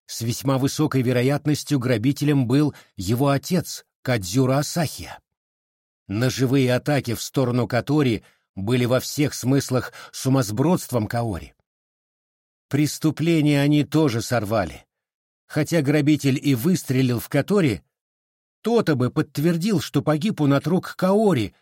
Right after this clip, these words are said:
а не незнакомца. Первоначальный план пошел прахом.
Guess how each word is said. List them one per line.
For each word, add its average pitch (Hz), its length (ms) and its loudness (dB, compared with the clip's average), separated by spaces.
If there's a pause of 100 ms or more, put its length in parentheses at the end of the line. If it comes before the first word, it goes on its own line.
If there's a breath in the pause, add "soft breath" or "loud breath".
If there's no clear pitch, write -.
(300)
а 135 240 0
не 143 160 4
незнакомца. 165 840 0 (1160)
Первоначальный 165 840 2
план 156 320 2
пошел 143 400 0
прахом. 113 440 -2